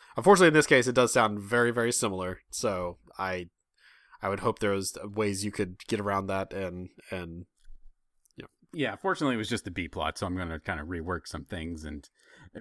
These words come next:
Speaker 2: w-, that won't be his, his whole <laughs> M O of, "No, I draw butts like this, not like this." And the principal is like, "You just drew both butts. Also, butts are butts." So, I don't know. We'll, we'll figure it out. It is my cross to bear.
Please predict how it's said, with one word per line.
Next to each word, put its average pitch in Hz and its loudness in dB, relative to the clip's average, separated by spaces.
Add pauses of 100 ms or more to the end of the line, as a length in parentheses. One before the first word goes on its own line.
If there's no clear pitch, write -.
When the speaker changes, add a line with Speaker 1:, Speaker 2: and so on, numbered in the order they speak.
(120)
Speaker 2:
w-, 135 -4
that 123 6
won't 120 2
be 113 2
his, 98 -6
his 110 -6
whole 101 0 (680)
<laughs> - -10
M 107 -2
O 98 -4
of, 95 -4
"No, 156 0
I 175 6
draw 156 4
butts - 2
like - 0
this, - -2
not 131 0
like 123 2
this." - -4
And 87 -8
the 87 -12 (320)
principal 90 -12
is 87 -14
like, 92 -8
"You 110 -6
just 113 -6
drew 123 -6
both 110 -4
butts. 98 -8
Also, 90 -12 (400)
butts 98 -8
are 87 -4
butts." 78 -8 (1300)
So, - -20 (640)
I 80 -6
don't 76 -14
know. - -18 (680)
We'll, 131 0
we'll 143 6
figure 113 4
it 95 2
out. 87 -2
It 107 -6
is 98 -4
my 101 2
cross 95 2
to 98 -8
bear. 80 -8